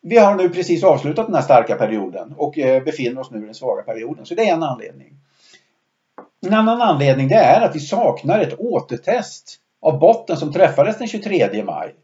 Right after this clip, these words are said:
eh, den tjugotredje mars. Vilket ju ofta sker. Det vill säga när vi får en stor nedgång, en kraftig nedgång med en hög hastighet, då, eh, får man så småningom en upprekyl,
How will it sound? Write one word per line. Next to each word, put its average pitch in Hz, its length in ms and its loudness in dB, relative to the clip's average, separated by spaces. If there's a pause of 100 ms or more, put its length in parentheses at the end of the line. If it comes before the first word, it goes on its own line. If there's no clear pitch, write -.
(160)
eh, 139 380 4
den 151 120 0
tjugotredje 127 420 -4
mars. - 500 -10 (340)
Vilket 165 260 2
ju - 40 4
ofta - 260 2
sker. 220 340 -2 (260)
Det 170 60 -10
vill 165 80 -8
säga 190 120 0
när 233 400 2
vi 269 140 0 (260)
får 165 420 2
en 170 100 0
stor 143 680 -2
nedgång, 151 720 0 (240)
en 131 220 -8
kraftig 170 560 -2
nedgång 117 480 -2
med 110 100 -4
en 113 160 -6
hög 180 280 0
hastighet, 139 720 -6 (580)
då, 214 80 -4 (320)
eh, 143 300 2
får 180 180 2
man 160 100 4
så 165 100 -6
småningom 139 480 -2
en 135 100 0
upprekyl, 139 680 -4